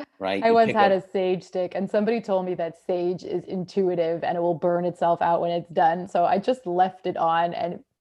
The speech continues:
Speaker 2: didn't burn itself out. It burnt the whole thing. My house <laughs> was, like, in it, like, just,
Speaker 1: Bad
Speaker 2: just
Speaker 1: move.
Speaker 2: a thick cloud of, of sage smoke for a long
Speaker 1: Bad
Speaker 2: time.
Speaker 1: move.
Speaker 2: So it's very clean. It's a very c-,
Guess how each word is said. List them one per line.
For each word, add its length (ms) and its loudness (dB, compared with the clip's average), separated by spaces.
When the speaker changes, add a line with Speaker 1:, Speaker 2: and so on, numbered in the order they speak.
Speaker 2:
didn't 320 2
burn 220 6
itself 340 6
out. 200 8
It 220 0
burnt 220 8
the 100 10
whole 160 8
thing. 140 4
My 160 6
house 640 2
<laughs> 480 2
was, 200 -4
like, 140 4
in 260 4
it, 160 0
like, 140 0
just, 220 -4
Speaker 1:
Bad 240 4
Speaker 2:
just 140 2
Speaker 1:
move. 80 4
Speaker 2:
a 160 6
thick 340 2
cloud 380 6
of, 200 2
of 160 -2
sage 540 0
smoke 420 -2
for 140 0
a 40 0
long 120 8
Speaker 1:
Bad 160 4
Speaker 2:
time. 280 0
Speaker 1:
move. 200 -14
Speaker 2:
So 160 -12
it's 140 -2
very 260 4
clean. 400 -6
It's 100 -12
a 20 -4
very 180 0
c-, 80 -14